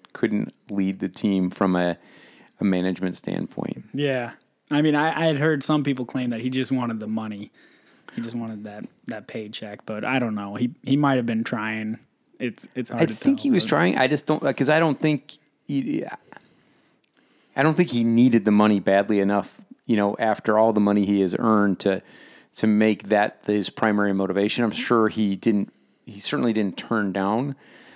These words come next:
Speaker 1: the paychecks, but I don't think that was his motivation. I, I think he simply did not have the, I think it's a different skill set to manage a team versus, uh, coaching a team. And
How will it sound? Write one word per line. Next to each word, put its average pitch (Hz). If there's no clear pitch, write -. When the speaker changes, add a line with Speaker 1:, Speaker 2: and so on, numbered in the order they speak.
Speaker 1:
the 113
paychecks, 131
but 110
I 107
don't 110
think 104
that 104
was 90
his 90
motivation. 98
I, 104
I 104
think 110
he 98
simply 107
did 95
not 98
have 95
the, 101
I 123
think 143
it's 143
a 127
different 135
skill 135
set -
to 107
manage 113
a 104
team 107
versus, 101
uh, 95
coaching 110
a 95
team. 98
And 101